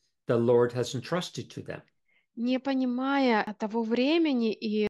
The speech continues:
Speaker 2: уделов, которые им доверил Господь.
Speaker 1: Deuteronomy chapter thirty-two, verse eight.
Speaker 2: Второзаконие тридцать два восемь.
Speaker 1: And there we read about God giving the nations inheritance when he divided up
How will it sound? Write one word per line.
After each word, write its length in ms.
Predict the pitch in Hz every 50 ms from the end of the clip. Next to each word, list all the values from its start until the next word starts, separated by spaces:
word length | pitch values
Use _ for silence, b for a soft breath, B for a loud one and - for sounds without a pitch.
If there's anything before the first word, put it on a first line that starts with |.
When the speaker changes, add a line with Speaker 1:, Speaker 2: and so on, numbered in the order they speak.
| _ _
Speaker 2:
уделов, 540 | 240 226 202 185 226 247 294 311 302 254
которые 420 | _ - 220 - 226 226 226 220 220
им 120 | 214 214
доверил 380 | 208 214 202 226 220 220 220 214
Господь. 600 | 202 220 - - _ _ - - - _ - _ _ _ _ _ _ _ _ _ _ _ -
Speaker 1:
Deuteronomy 720 | 104 135 139 135 139 131 127 131 131 131 139 131 127 123
chapter 440 | 127 - 131 117 117 - - - 117
thirty-two, 640 | 110 - - 123 120 123 139 123 131 - 127 117 110
verse 300 | 113 127 131 127 - -
eight. 320 | 214 202 - - - - _ _ _ - B B _
Speaker 2:
Второзаконие 760 | - - - 240 233 226 233 226 - - 269 294 320 311 294 240
тридцать 380 | - - 240 220 - 226 214
два 160 | 196 214 226 220
восемь. 480 | 214 220 220 196 190 - - - - - _ _ _ _ _ _ _ _ -
Speaker 1:
And 100 | 113 101
there 240 | 131 143 156 165 165
we 180 | 147 147 131
read 580 | 123 120 120 143 180 180 151 131 131 127 - - -
about 400 | 120 120 110 127 123 - - 107
God 380 | 143 131 123 120 120 117 120 - _ 120 101
giving 440 | 113 139 143 143 165 160 165 185 - _ -
the 120 | - 135
nations 600 | 123 120 120 123 120 - - 131 120 120 - - -
inheritance 920 | 120 113 110 - - 165 196 180 135 107 - - 117 104 104 104 - - b b b b b
when 160 | - 123 120
he 80 | 120 120
divided 580 | 110 120 107 113 131 127 131 117 113 113 101
up 240 | 113 101 101 - -